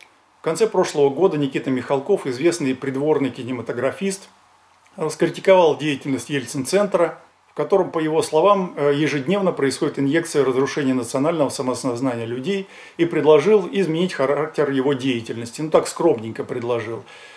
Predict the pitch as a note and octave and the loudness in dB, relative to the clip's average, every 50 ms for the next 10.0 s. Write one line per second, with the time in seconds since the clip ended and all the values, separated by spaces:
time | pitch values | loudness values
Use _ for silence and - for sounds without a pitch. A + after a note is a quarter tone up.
0 | - - - _ E3 F#3 F3+ F#3 D3+ D3 - - - - E3 D#3 C#3+ C#3 C#3 F3 | -20 -20 -4 _ 2 2 4 4 2 2 0 -2 0 2 2 4 4 4 4 4
1 | F3+ F3 D#3+ D3 D3 D3 - A#2+ - - - D3+ C#3+ - - C3+ C3 B2 B2 A#2+ | 4 4 4 6 6 6 6 4 -2 -4 -2 -4 -4 -2 0 0 0 0 2 2
2 | C#3+ D3 D3 G#3 A3 F#3+ - - C3 A#2 B2 C#3+ C#3+ D3 D3+ C#3 B2 - C#3 C3+ | 2 2 2 2 0 -2 -4 -4 -6 0 4 6 6 8 6 6 4 2 0 0
3 | A#2+ B2 A#2+ - - B2+ A2+ A#2 B2 A#2+ A#2+ C3+ - A#2+ - C3 A#2+ A#2+ A#2+ - | 0 0 -4 -4 -6 -8 -8 -8 -8 -4 -4 -4 -4 -2 -4 -2 -2 -2 -4 -6
4 | - C#3 C3+ C#3 C3+ B2+ B2 A#2+ A#2 A#2 B2 E3 G#3 A3+ G3+ - - F#3+ F3+ D#3 | -2 0 2 2 2 2 0 -2 -6 -4 -4 -4 -4 -4 -4 -4 -4 -2 -2 -2
5 | A#2 B2+ B2+ B2 B2 F3 F#3 F3 E3 D#3 D#3 - - - - - D3 C3+ D3 C#3+ | 0 -2 -2 -2 -2 -2 0 2 2 0 0 -2 -8 -20 -6 -6 -4 -2 2 4
6 | C#3+ D#3 D3+ - A3 F#3+ C#3 A#2 C3+ C3+ B2+ - - D#3+ F3 F3+ F3+ F3+ D3+ C#3+ | 4 4 4 2 0 0 0 0 -2 -2 -2 -2 -2 0 2 2 2 0 -2 -4
7 | C#3+ D#3 C#3+ C3 A#2+ C#3+ C#3 C3 B2 B2 A#2 A2+ A2 A#2 B2+ C3 A#2+ - - - | -4 -4 -4 -2 -2 0 -2 -2 -2 -2 -4 -4 -6 -8 -10 -14 -16 -16 -20 -20
8 | - - - _ F#3 G3+ - G3+ G3+ G3 E3+ - - D#3 B2 - E3 D#3+ E3 C#3+ | -20 -20 -14 _ -8 0 2 2 2 2 0 0 0 -4 0 2 2 2 2 2
9 | D3 E3+ E3+ - F3 D3+ C#3 C#3+ C3+ C3+ C3 - - C#3+ C#3 C#3 C#3 C3+ B2 | 0 -2 0 0 2 4 4 4 4 4 2 0 -2 0 2 4 2 2 0